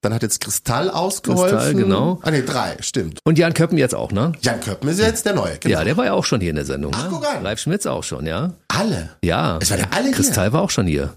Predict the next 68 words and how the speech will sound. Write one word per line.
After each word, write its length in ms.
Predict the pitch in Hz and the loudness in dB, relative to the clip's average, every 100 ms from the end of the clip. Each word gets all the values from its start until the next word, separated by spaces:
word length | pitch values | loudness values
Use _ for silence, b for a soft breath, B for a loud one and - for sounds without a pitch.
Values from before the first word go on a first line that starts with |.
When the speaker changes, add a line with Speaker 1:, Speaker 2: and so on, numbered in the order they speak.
| _ | _
Speaker 1:
Dann 160 | 123 127 | -2 0
bin 100 | 170 | 0
ich 160 | 180 | 0
einmal 200 | 156 175 | 0 2
mehr 200 | 170 127 | 2 2
als 160 | 85 85 | 0 -6
Kristall 300 | - - - | -8 -6 -2
Speaker 2:
Du 80 | 113 | 0
Speaker 1:
hier. 40 | |
Speaker 2:
bist 260 | 131 - - | 0 -2 0
einmal 280 | 120 147 139 | 2 4 4
mehr 160 | 139 | 2
als 120 | 127 | 0
Kristall 380 | - 127 - 101 | -2 -2 0 2
da, 140 | 135 135 | 2 2
einmal 280 | - 120 | 2 4
mehr 180 | 123 113 | 6 4
als 140 | 110 - | 2 0
Ralf 100 | 87 | -2
Schmitz 300 | - 90 - | 0 0 0
da 180 | 87 104 117 - | -2 -2 -4 -6
und 180 | 107 95 | -4 -2
einmal 240 | 92 107 | 2 4
mehr 160 | 104 95 | 4 2
als 140 | 101 | 0
Jan 140 | 98 101 | -2 -2
Köppen 260 | 82 76 | -2 -2
da. 80 | 53 - _ | -6 -8 _
Weil 80 | - 143 | -2 0
Speaker 1:
Wunderbar. 120 | 110 | 2
Speaker 2:
du 40 | 101 | 0
warst 140 | 110 | 0
das 100 | 120 | -2
zweite 260 | - 85 87 | -2 0 0
Mal 140 | 71 | -2
da. 160 | 60 55 - B B B | -2 -6 -10 B B B
Aber 240 | B 107 139 | B 0 0
ich 120 | 131 | 0
weiß, 280 | 98 107 - | 0 2 2
dass 160 | 139 | 0
wir 80 | 120 | 2
beim 160 | 107 95 | 2 4
nächsten 280 | 82 - 107 | 2 2 0
Mal, 100 | 82 | 0
wenn 160 | 87 | 0
wir 80 | 98 | 0
uns 100 | 90 | 0
wieder 180 | 98 131 | 0 0
treffen, 300 | 131 131 139 | 0 0 2
noch 120 | 120 | 0
viel 180 | - 135 | 0 -2
zu 100 | - | 0
erzählen 380 | 131 - 151 113 | 0 2 2 4
haben. 100 | 98 | 2
Das 160 | 98 | 2
heißt, 220 | 107 120 - | 0 0 -2
wir 80 | |
sind 160 | 101 113 | 0 0
jetzt 140 | 135 | -2
verabredet, 600 | - - - 127 170 247 - B B | -2 -4 -2 0 2 0 -4 B B
Speaker 1:
Ja. 140 | 92 | 0
Speaker 2:
aber 160 | 107 117 | 2 4
nicht 420 | 117 170 - - | 4 4 0 -4
erst 260 | 147 - - | -2 -2 0
wieder 260 | 127 147 | 0 2
in 120 | 113 | 0
fünf 340 | 117 - 143 - | -2 0 -2 -2
Jahren. 380 | 98 - - | -4 -4 -8